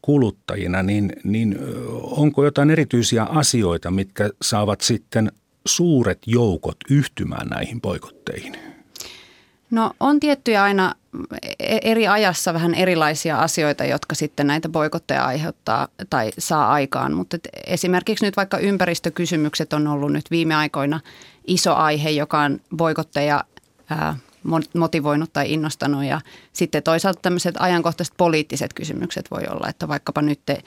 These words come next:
Speaker 2: Israelin ja, ja Palestiinan tilanne on taas roihahtanut, joka on sitten saattanut, ää, tuottaa näitä boikotteja. Että, et tämmöiset niinku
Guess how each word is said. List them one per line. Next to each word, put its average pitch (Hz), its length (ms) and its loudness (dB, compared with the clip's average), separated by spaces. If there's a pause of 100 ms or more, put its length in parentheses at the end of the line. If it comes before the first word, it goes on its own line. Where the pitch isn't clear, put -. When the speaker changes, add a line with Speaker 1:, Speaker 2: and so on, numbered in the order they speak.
(320)
Speaker 2:
Israelin 151 560 0
ja, 147 200 -2 (420)
ja 156 100 -4
Palestiinan 165 640 2
tilanne 165 400 2
on 156 120 -2
taas 156 220 0
roihahtanut, 151 680 0
joka 139 220 0
on 135 100 -2
sitten 143 340 -4 (380)
saattanut, 139 600 -2 (100)
ää, 151 340 -2 (220)
tuottaa 147 340 -2
näitä 143 260 0
boikotteja. 143 640 -2 (560)
Että, 139 460 -4
et - 200 -6 (400)
tämmöiset 175 360 0
niinku 196 260 0